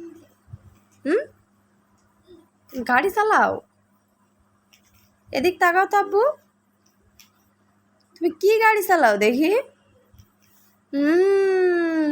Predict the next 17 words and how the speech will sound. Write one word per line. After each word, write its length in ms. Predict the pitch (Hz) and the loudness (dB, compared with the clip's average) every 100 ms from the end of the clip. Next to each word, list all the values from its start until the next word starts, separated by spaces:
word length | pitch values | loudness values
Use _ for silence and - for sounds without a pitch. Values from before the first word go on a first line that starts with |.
| 285 | -2
তুমি 200 | 254 254 262 | -4 -6 -6
কত 240 | - 302 381 | -4 -2 0
বড় 200 | 349 277 262 | 2 2 2
গাড়ি 200 | 294 349 | 2 0
চালাও 360 | 392 381 320 | 0 2 4
আব্বু। 320 | 247 202 220 294 494 659 - _ _ _ _ _ _ _ - | 2 2 2 2 2 0 -8 _ _ _ _ _ _ _ -8
এমনি 180 | 277 311 | -4 0
তাকাও 360 | 311 285 302 302 | 0 0 0 0
তো 120 | 349 | 0
বাবা 240 | 339 320 349 | 0 2 0
একটু। 300 | 349 - 415 587 679 - _ _ _ _ _ _ _ _ _ _ _ _ | 0 -2 0 2 0 -6 _ _ _ _ _ _ _ _ _ _ _ _
আব্বু, 420 | 294 370 320 311 330 330 339 339 - _ _ _ _ _ _ _ _ _ _ _ _ _ _ _ _ _ _ - | -4 -2 -2 0 2 4 2 0 -4 _ _ _ _ _ _ _ _ _ _ _ _ _ _ _ _ _ _ -12
আব্বু, 300 | 196 208 285 440 640 - _ _ _ _ _ _ _ _ _ _ _ _ _ _ _ _ - | -6 0 2 2 0 -4 _ _ _ _ _ _ _ _ _ _ _ _ _ _ _ _ -4
এই 180 | 277 302 | -2 0
যে 100 | 254 233 | 0 0
বাবা। 500 | 285 359 254 294 277 262 240 226 226 - _ _ _ _ _ _ _ _ _ _ _ _ _ _ | 0 -2 -2 -2 0 -2 -4 -6 -10 -16 _ _ _ _ _ _ _ _ _ _ _ _ _ _
বাবা, 320 | 196 175 214 | -18 -8 -2